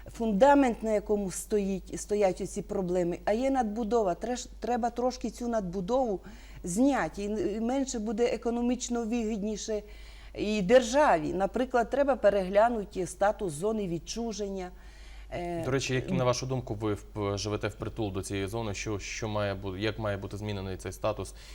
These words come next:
Speaker 2: і чи можна туди повертати, е, людей до життя?
Speaker 1: Я думаю, що вже бажаючих, тих, ті, які там прожили і живуть, і живуть, нехай собі живуть.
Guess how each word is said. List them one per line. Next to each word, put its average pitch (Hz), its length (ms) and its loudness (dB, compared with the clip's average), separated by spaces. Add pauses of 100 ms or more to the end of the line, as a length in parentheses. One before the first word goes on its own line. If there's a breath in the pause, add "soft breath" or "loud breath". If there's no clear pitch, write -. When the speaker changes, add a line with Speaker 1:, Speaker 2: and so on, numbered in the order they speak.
Speaker 2:
і 101 80 -10
чи - 140 -4
можна 110 340 -2
туди 101 220 -6
повертати, 95 540 -6
е, 90 440 -4
людей 87 280 -6
до 85 100 -8
життя? 90 180 -8
Speaker 1:
Я 220 120 2
думаю, 220 400 -2
що 208 180 -4
вже 208 160 0
бажаючих, 208 800 2
тих, 185 340 -8 (240)
ті, 220 200 -2
які 196 300 0
там 185 240 0
прожили 202 600 -4
і 202 120 0
живуть, 220 520 -2 (440 soft breath)
і 185 120 -2
живуть, 175 500 -2 (520 loud breath)
нехай 208 320 4
собі 226 320 -2
живуть. 185 300 -2